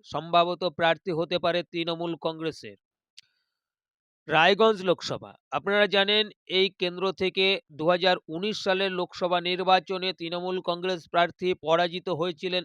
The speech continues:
এবং বিজেপি জয়লাভ করেছিল। এবার দু হাজার চব্বিশের লোকসভা নির্বাচনে সম্ভাব্য প্রার্থী হতে পারে তৃণমূল কংগ্রেসের গোলাপ-,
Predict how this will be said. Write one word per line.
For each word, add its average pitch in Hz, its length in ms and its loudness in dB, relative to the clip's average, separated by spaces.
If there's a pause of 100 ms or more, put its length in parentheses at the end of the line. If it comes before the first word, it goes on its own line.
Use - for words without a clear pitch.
এবং 170 320 -6
বিজেপি 175 420 -8
জয়লাভ 170 500 -2
করেছিল। 143 480 -10 (500)
এবার 190 340 -2
দু 190 100 -2
হাজার 196 300 0 (220)
চব্বিশের 180 540 -6
লোকসভা 180 480 -4
নির্বাচনে 185 720 -4 (760)
সম্ভাব্য 180 640 -2
প্রার্থী 175 460 0
হতে 175 240 -2
পারে 180 260 0
তৃণমূল 175 520 -8
কংগ্রেসের 175 580 -6
গোলাপ-, 175 640 2